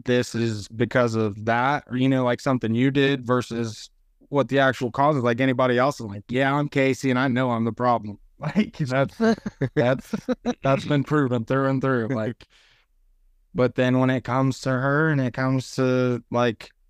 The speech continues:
close family like my mom and my dad, like, I'm,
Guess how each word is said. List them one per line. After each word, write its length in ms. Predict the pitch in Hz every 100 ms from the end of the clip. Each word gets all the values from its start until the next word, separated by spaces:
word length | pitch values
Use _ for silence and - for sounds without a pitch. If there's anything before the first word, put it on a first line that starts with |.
| _ _ _
close 260 | 135 131
family 320 | - 131 135 139
like 240 | 135 120
my 120 | 123
mom 520 | 127 135 147 160 156
and 100 | 147
my 120 | 107 107
dad, 580 | 131 151 156 156 147
like, 240 | 92 98 -
I'm, 680 | - 110 127 139 131 131 127